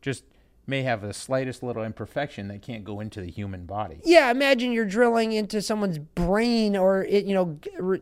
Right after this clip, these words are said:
Speaker 2: re-, extracting bone marrow. These drill bits have to be,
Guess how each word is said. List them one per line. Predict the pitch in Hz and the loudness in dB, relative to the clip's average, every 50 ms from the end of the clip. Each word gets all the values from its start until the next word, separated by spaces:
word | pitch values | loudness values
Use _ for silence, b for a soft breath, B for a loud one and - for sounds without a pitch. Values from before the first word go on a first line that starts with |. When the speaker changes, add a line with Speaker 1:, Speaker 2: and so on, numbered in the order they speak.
| - | -4
Speaker 2:
re-, | - 180 - - | -6 -6 -4 -2
extracting | 175 180 165 - - - - - 226 220 208 - 196 180 165 143 | -2 -4 -2 -2 -4 -4 2 4 4 4 4 2 -2 -4 -4 -4
bone | - - 185 202 220 226 226 220 | 2 2 4 4 4 2 2 2
marrow. | 202 175 170 175 175 165 165 160 156 147 - - - - - - 185 170 - | 4 4 4 6 6 6 4 4 2 0 -4 -16 -20 -20 -18 -18 -18 -12 -4
These | - 233 247 247 208 - | 0 2 2 2 0 -2
drill | - - 220 240 240 | -4 2 2 4 4
bits | 233 233 233 - | 4 2 0 2
have | 185 196 196 - - | 0 0 0 0 -2
to | - 185 | -6 -2
be, | 175 185 180 175 160 - | 0 0 0 -2 -2 -6